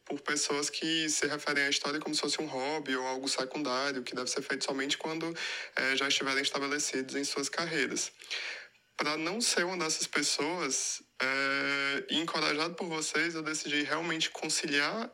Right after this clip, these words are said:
o estudo que eu já tenho do direito em um ramo da história que eu entendo hoje que é bastante relevante e que eu nem preciso dizer que eu me sinto bastante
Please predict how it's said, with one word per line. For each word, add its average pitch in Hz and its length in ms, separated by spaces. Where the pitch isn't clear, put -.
o 151 280
estudo 147 320
que 135 100
eu 139 60
já 135 140
tenho 135 220
do 131 100
direito 143 420
em 190 140
um 226 80
ramo 190 240
da 180 120
história 185 360
que 196 120
eu 185 60
entendo 185 420
hoje 170 260
que 185 100
é 185 40
bastante 165 400
relevante 165 640
e - 200
que - 140
eu 170 220
nem 143 280
preciso 180 300
dizer 156 260
que - 80
eu 156 60
me 160 80
sinto - 280
bastante 147 420